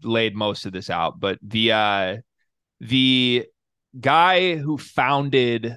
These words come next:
Locker Room, and they had, like, a small team of, like, four people that were building this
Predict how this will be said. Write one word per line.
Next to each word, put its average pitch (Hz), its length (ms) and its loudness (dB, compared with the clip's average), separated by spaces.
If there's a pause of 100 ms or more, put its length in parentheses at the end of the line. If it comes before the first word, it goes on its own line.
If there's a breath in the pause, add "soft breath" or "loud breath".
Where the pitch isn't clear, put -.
Locker 117 560 0
Room, 92 520 -8 (160)
and 104 560 0 (140)
they 117 240 0
had, 120 140 2
like, 110 140 0
a 101 60 -2
small 120 340 2
team 120 220 -4
of, 104 100 -6
like, 98 140 -4
four 135 360 0
people 95 400 -6
that 87 120 -6
were 98 120 -8
building 107 480 -4
this 98 180 -10